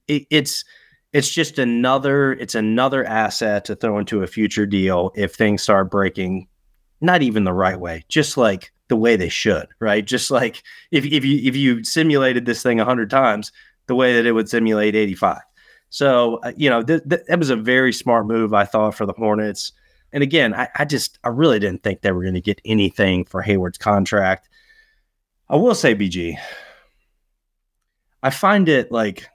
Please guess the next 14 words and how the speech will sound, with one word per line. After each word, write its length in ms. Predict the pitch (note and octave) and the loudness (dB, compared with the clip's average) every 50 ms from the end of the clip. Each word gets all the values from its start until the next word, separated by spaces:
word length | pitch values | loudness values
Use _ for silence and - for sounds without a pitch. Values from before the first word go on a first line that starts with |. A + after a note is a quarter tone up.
| _ _ _ _ _ _ _ _ _ _ _ _ _ _ | _ _ _ _ _ _ _ _ _ _ _ _ _ _
whatever. 440 | _ C#3+ C3 F#2+ - - C#2+ D#2 - _ | _ 0 0 0 0 -8 -18 -20 -20 _
I 60 | _ A#2+ | _ 2
mean, 80 | B2+ | 4
this 160 | C#3+ D3+ C#3 | 4 4 2
is 100 | D3 B2+ | 0 0
the 80 | A2 A#2 | 0 2
way 240 | G2 G#2 G2 F#2 F#2+ | 2 4 2 2 0
that, 160 | F2 G2+ F2+ | 0 -2 -4
like, 180 | F#2+ F#2+ F#2 F#2+ | -4 -6 -4 -2
national 440 | A#2 G#2+ F#2+ F2 - - - F2+ | 0 0 0 0 -2 -4 -4 -4
media 260 | E2+ E2+ E2+ E2+ E2+ E2 | -2 -2 -2 -2 -4 -4
works, 320 | E2 E2+ E2+ F2 F2 - | -2 -4 -4 -4 -6 -2
but, 140 | - A#2+ - | -2 -2 0
like, 260 | A#2 A#2+ A#2 A3 - | 2 0 0 -2 -4